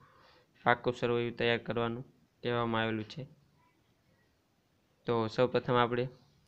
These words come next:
one by one બધી વિગતો જોતા જઈશું અને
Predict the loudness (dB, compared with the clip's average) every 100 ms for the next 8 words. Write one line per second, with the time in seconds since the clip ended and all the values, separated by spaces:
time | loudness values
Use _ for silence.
0 | _ _ _ _ _ _ _ -2 0 2
1 | 2 2 0 -2 0 0 0 -2 -4 -4
2 | -2 0 -2 -2 -6 -10 -10 _ _ -6
3 | -4 -6